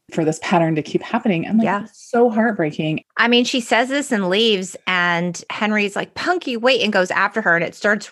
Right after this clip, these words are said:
Speaker 2: raining. And he's looking for her for hours, can't find her, comes into the apartment soaking wet, defeated. "Where is she?" And, "Oh, she's there. She's dry." He's like, "I thought you left." She's like, "It was raining." <laughs> Like, I was
Speaker 1: "No,
Speaker 2: gonna
Speaker 1: it's raining.
Speaker 2: leave.
Speaker 1: Why would I be out there?"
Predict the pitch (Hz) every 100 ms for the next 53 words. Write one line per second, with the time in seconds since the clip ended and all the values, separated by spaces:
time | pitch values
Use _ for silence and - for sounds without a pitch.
0 | _ 156 208 185 139 143 190 _ _ -
1 | 208 202 226 294 262 214 - 214 208 190
2 | - 185 - - 202 208 - 76 - -
3 | - 220 240 185 165 160 147 143 - 208
4 | 233 233 214 202 190 - 180 170 170 -
5 | 170 - - - 202 220 196 175 147 110
6 | 208 185 - 170 160 139 165 190 208 226
7 | - - 170 151 160 165 - 277 269 _
8 | - 320 302 320 285 277 - 285 254 -
9 | 277 247 220 254 _ _ - - - 392
10 | 415 427 427 427 427 349 381 381 392 359
11 | 330 302 330 349 359 339 220 220 294 180
12 | 165 170 262 - - - - 392 - 240
13 | 427 - 185 277 269 226 190 226 247 254
14 | 233 226 226 175